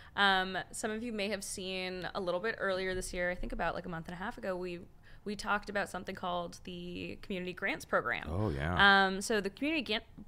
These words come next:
Speaker 1: Grants <laughs> Program is something that we're gonna be, uh, launching very, very soon. Um, you can actually go in even today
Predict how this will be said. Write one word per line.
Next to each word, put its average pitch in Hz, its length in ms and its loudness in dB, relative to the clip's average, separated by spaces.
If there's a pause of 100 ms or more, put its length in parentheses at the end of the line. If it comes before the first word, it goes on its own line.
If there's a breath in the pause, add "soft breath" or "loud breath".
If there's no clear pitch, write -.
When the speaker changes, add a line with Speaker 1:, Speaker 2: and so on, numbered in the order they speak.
(120)
Speaker 1:
Grants 247 320 2
<laughs> - 0 -
Program - 720 6 (420 loud breath)
is 233 380 10
something 247 300 6
that 214 120 8
we're 202 60 2
gonna 220 140 8
be, 208 380 6 (120)
uh, 190 440 10
launching 190 540 4
very, 196 300 6
very 190 260 6
soon. 180 540 -2
Um, 180 260 2
you 180 80 -2
can 202 140 4
actually 202 320 4
go 180 300 4
in 175 340 0
even 185 320 0
today 165 480 2